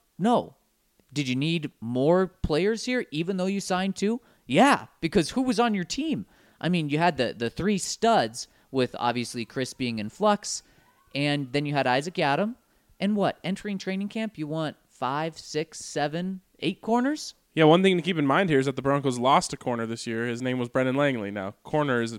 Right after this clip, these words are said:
Speaker 2: put in
Speaker 1: <laughs>
Speaker 2: quotation marks, but he kinda fills that spot of a depth guy who can maybe be a special teams player.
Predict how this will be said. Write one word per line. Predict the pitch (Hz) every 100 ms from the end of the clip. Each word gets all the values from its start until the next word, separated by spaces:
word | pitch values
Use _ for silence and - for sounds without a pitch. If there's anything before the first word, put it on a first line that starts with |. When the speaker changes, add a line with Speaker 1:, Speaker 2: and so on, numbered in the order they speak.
| -
Speaker 2:
put | 127
in | 113 156 - 160
Speaker 1:
<laughs> |
Speaker 2:
quotation | - 107 - 180 117
marks, | 98 104 - - - - _ -
but | 143 127 - _ _ _ _ -
he | 175
kinda | 202 156
fills | - 170 156
that | 143 127
spot | - 175 156 135
of | 123 120 -
a | 123
depth | 143 147 -
guy | 143 139 135
who | 135 135 131 -
can | 131
maybe | 123
be | 123
a | 113
special | - 160 -
teams | 180 156
player. | - 156 147 143 139